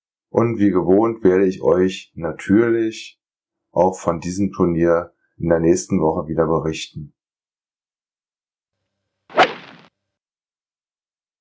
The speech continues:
Aber jetzt schauen wir mal auf das letzte Wochenende auf der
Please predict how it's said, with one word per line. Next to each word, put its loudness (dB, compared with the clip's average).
Aber 4
jetzt -2
schauen 0
wir 2
mal 2
auf 0
das -4
letzte 0
Wochenende -2
auf -2
der 0